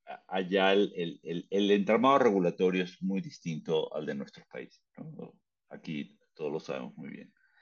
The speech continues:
Entonces sí creo que tenemos ya que empezar a, a movernos, a pensar problemas más complejos. Yo le tendría una, una,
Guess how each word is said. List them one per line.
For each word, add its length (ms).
Entonces 400
sí 220
creo 340
que 380
tenemos 360
ya 240
que 120
empezar 760
a, 420
a 100
movernos, 720
a 140
pensar 480
problemas 400
más 320
complejos. 640
Yo 320
le 340
tendría 540
una, 520
una, 680